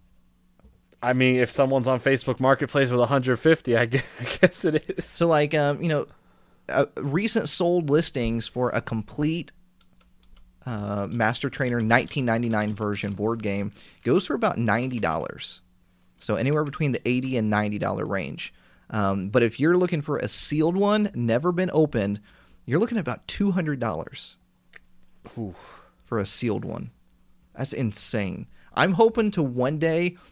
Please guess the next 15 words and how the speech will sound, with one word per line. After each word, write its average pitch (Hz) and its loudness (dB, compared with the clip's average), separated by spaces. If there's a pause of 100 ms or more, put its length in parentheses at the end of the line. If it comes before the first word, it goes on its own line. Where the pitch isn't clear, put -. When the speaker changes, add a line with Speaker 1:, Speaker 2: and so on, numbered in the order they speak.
(220)
Speaker 2:
walk 123 2
into 151 -2
Goodwill 107 0
and 107 -4
find 82 -4
one. - -12 (1300)
Speaker 1:
I 214 4
believe 107 -4
you 92 -8
can. 98 -8
You've 165 -6
had 180 -2
really 110 0
good 95 -4
luck 87 -6